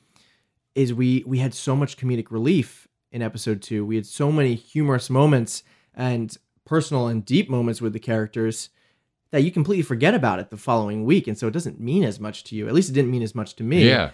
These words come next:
Speaker 1: I kept waiting to get interrupted by a horn blast three times, uh, multiple times in episode two, and it never happened. So I would have liked to have the comedic relief kind of flow into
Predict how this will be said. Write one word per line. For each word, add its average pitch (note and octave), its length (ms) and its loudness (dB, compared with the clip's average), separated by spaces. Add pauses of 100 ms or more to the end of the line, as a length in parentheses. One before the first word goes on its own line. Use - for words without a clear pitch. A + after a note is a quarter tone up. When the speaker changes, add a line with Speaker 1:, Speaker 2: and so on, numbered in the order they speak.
(100)
Speaker 1:
I E3 100 4
kept E3 260 2
waiting C3+ 300 8
to C3 80 -6
get A#2 140 2
interrupted A2+ 640 2
by A2+ 140 0 (180)
a A2 60 -4
horn F#3+ 240 0
blast - 540 -4
three A#2 180 -2
times, A2 540 -6 (160)
uh, A2 200 -6
multiple A#2 520 2
times - 520 -14
in G#2+ 400 -8 (400)
episode A2 400 -6
two, A#2 120 -6
and G#2 80 -4
it G#2+ 40 -8
never A#2 200 -2
happened. A2+ 440 -4 (300)
So - 140 4
I C#3+ 100 10
would G3 100 12
have F3 100 8
liked D#3+ 200 4
to B2+ 180 4
have C#3 240 2
the B2+ 60 -2
comedic C3 340 0
relief B2 460 2
kind A#2 160 -2
of A2+ 80 -4
flow A#2+ 320 4
into A#2 640 0